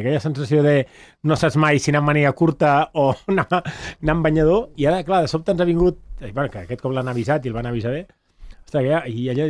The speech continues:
dir, "Home, ja comença a ser fred", ara sol penses que no pugi la temperatura perquè t'aguanti aquella capa, eh? I aviam si, eh? Però sí, home, perquè jo crec que,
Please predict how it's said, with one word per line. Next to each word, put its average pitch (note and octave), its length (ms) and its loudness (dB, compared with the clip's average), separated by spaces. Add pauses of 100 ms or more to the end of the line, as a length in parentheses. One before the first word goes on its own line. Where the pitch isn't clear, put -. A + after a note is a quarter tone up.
dir, C3+ 80 -6
"Home, E3+ 160 -8
ja C#3+ 100 -6
comença C3 220 -8
a - 20 -8
ser D3 320 -4
fred", E3+ 320 -2
ara D3 80 -6
sol D3+ 160 -4
penses D3 240 -4
que D#3+ 160 -4
no D3 160 0
pugi D#3 160 2
la D#3+ 80 4
temperatura D3+ 420 2
perquè D3 220 2
t'aguanti D#3 320 0
aquella D3 180 -2
capa, G3 400 -2 (300)
eh? F3+ 160 -2
I D3+ 240 2
aviam D3 320 2
si, C#3+ 480 4 (140)
eh? F#3+ 120 -16 (540)
Però A2+ 80 -10
sí, A#2+ 100 -8
home, A#2 220 -4
perquè A2 240 -8
jo A2+ 80 -4
crec A#2+ 160 -2
que, C#3 240 -2